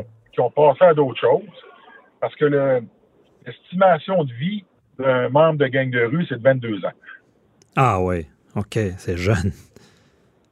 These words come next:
Speaker 1: C'est très jeune. Donc, c'est, quand tu te ramasses dans la trentaine, ben, tu pars, t'es, t'arrêtes de gangbanger, là.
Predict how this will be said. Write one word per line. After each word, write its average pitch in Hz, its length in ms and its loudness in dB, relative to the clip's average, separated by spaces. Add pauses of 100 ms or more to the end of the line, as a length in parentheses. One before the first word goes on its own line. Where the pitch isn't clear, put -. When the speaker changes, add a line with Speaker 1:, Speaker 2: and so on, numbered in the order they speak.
(100)
Speaker 1:
C'est 113 120 -6
très 160 300 6
jeune. 110 280 0 (540)
Donc, 143 320 6
c'est, 120 340 -4
quand 170 140 4
tu - 100 -6
te - 80 2
ramasses 175 300 6
dans 170 120 6
la 151 60 4
trentaine, 147 580 2
ben, 123 120 -6
tu - 180 -20
pars, 151 240 6
t'es, 117 200 -8 (540)
t'arrêtes 139 320 4
de 147 80 6
gangbanger, 127 760 2
là. 87 60 -12